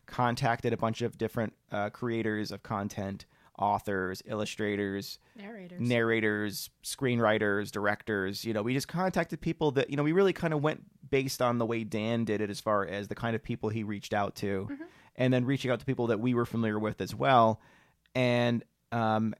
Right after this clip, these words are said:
Speaker 1: and some people actually reached out to us directly themselves
Speaker 2: Yeah.
Speaker 1: and said, "Hey, I'm doing this thing. Would you be interested in having us on?" Um, you know, like we had for last week. We had John Brell on,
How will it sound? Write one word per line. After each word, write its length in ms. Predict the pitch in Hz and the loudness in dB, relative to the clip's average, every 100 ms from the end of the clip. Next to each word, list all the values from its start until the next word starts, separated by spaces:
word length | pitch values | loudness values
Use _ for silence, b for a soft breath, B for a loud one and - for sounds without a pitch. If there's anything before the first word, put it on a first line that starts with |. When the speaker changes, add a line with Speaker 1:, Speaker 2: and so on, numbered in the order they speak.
| - | -6
Speaker 1:
and 240 | 156 - | -6 -2
some 100 | 170 | 2
people 140 | 196 190 | 4 4
actually 220 | - 156 | 2 -2
reached 200 | 156 - | -2 0
out 120 | 139 | 0
to 120 | 127 | 2
us 140 | 127 - | 2 2
directly 500 | 117 135 - - - | -2 -2 -2 -6 -4
themselves 560 | 101 - 147 165 98 | -4 0 2 2 0
Speaker 2:
Yeah. 40 | 107 | -4
Speaker 1:
and 100 | 101 | -2
said, 140 | 101 | -4
"Hey, 320 | 131 190 131 | 0 0 2
I'm 220 | 85 98 110 | 2 2 2
doing 260 | 127 127 | 2 2
this 200 | 120 - | -2 -4
thing. 260 | - 147 110 | 0 0 2
Would 180 | 104 104 | -2 -4
you 300 | 107 110 110 | -4 -2 -4
be 220 | 104 104 | -4 -2
interested 400 | 110 120 - 110 | -2 -4 -4 -2
in 80 | 104 | -2
having 360 | 104 107 107 98 | 0 0 0 -2
us 120 | - | -2
on?" 440 | 143 139 101 104 b b b b b b _ - | 2 2 2 -2 b b b b b b _ -2
Um, 440 | 110 107 101 101 - _ | 2 4 2 0 -6 _
you 80 | 120 | -4
know, 120 | 104 | -2
like 180 | 98 107 | -2 -2
we 120 | 123 | -2
had 240 | 117 104 107 | 0 0 0
for 140 | 120 | -2
last 280 | 117 170 - | -2 -4 -6
week. 340 | 76 55 - _ _ - | -10 -12 -16 _ _ -4
We 120 | 113 | -2
had 240 | 113 110 | 0 0
John 400 | 101 113 110 110 | 2 4 4 4
Brell 340 | 113 117 147 147 | 4 4 4 4
on, 380 | 82 85 85 | 2 2 0